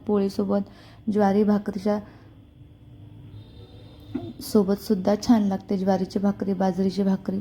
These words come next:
छान लागते. नक्की करून बघा, अप्रतिम लागते, आवडीने खाताल तुम्ही. तर ही छान अशी आता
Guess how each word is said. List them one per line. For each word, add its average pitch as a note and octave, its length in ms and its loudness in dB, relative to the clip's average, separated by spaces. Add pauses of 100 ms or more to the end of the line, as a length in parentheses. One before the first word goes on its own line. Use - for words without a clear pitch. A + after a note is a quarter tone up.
छान G#3 320 4
लागते. G#3 340 2
नक्की G#3 360 0
करून A#3 360 6
बघा, A3 220 2 (720)
अप्रतिम A3 560 2
लागते, G#3+ 320 0
आवडीने G#3 520 4
खाताल A#3+ 380 0
तुम्ही. F3+ 180 -4 (440)
तर G3 60 0
ही G3 200 4
छान G#3 260 2
अशी F#3+ 200 0
आता A3 220 -2